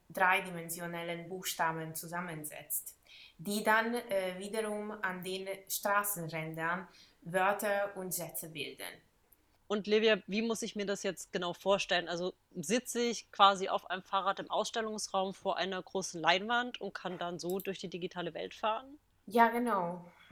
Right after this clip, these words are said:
Speaker 1: So sieht es im Ausstellungsraum aus. Äh, auch im Z K M wird es so ausgestellt gerade.
Speaker 2: Ach, sehr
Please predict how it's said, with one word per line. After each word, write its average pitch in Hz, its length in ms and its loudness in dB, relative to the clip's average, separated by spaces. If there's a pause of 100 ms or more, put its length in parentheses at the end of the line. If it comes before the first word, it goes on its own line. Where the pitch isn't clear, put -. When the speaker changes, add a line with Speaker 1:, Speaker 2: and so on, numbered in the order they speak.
Speaker 1:
So 220 260 0
sieht 233 240 0
es 240 140 2
im 208 120 -2
Ausstellungsraum 202 760 -2
aus. 262 640 2
Äh, 214 380 0 (120)
auch 208 480 0
im 196 180 -6
Z 190 280 -2
K 175 260 0
M 175 260 -6 (140)
wird 165 240 0
es 170 160 0
so 156 220 -2
ausgestellt - 640 0
gerade. - 420 -8 (680)
Speaker 2:
Ach, 151 400 0
sehr 160 340 -4